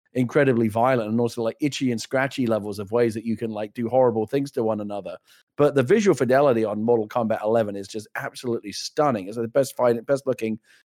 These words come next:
fighting game I've ever seen. You go back to even the most recent version of Killer Instinct, you think, "Man, that's, like,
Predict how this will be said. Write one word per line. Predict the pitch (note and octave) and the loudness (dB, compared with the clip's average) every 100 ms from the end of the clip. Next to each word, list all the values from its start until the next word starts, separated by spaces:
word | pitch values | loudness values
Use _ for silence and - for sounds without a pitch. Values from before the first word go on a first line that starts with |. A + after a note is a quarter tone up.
| _ | _
fighting | C#3 C#3 B2+ | 2 4 4
game | B2 A#2+ | 4 4
I've | A#2 | 4
ever | A#2 A2 | 2 0
seen. | - G3+ | 0 2
You | C3 | 4
go | D3 | 4
back | C#3 C3+ | 4 0
to | D3 | 0
even | C3 B2+ | 0 2
the | |
most | B2 A#2 D#3+ | 2 0 0
recent | E3 C#3+ | -2 -2
version | A#2+ A#2+ - | 2 2 2
of | A2 | -6
Killer | - A#2 | -2 0
Instinct, | A#2+ A2+ A#2 | 0 -4 -12
you | A#2 | -10
think, | A#2+ | -6
"Man, | C#3 A#2+ | -4 -2
that's, | D#3 | -4
like, | - | -8